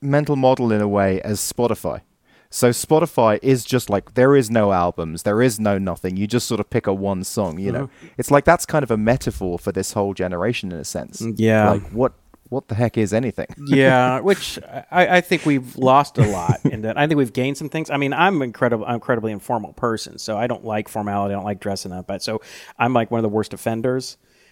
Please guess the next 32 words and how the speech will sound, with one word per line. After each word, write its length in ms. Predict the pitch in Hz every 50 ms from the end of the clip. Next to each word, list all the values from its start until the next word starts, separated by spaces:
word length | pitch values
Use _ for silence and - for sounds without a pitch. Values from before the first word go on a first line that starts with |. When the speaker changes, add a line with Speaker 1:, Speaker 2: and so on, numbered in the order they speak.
| _ -
Speaker 2:
But 160 | - 127 123
I 20 | 127
also 220 | 135 127 - 123
see 160 | - - 127
when 80 | 120 113
it 60 | 107
goes 160 | 107 117 113 -
to 120 | - 120
the 140 | 101 104 101
<laughs> 220 | 98 - 143 - -
furthest, 460 | 123 117 110 107 104 - - - -
you, 260 | 120 117 117 123 147
you 100 | 135 123
take 220 | 127 - 151 131
the 80 | - 127
dial 400 | 110 107 117 117 117 117 117 113
and 80 | 110 110
Speaker 1:
Oh, 60 | 151
you're 180 | 170 190 233
just 180 | 240 254 226 -
ahead 220 | 220 185 185 196
of 60 | 190 165
your 100 | 165 147
time, 300 | - 143 151 175 185 165
Jason. 320 | 120 104 90 - - 170
You're 140 | 87 95 98
ahead 160 | 104 107 113
of 80 | 110 98
your 80 | 87 85
Speaker 2:
<laughs> 120 | - 101
Speaker 1:
time. 120 | 98 95 80
Speaker 2:
Yeah, 60 | -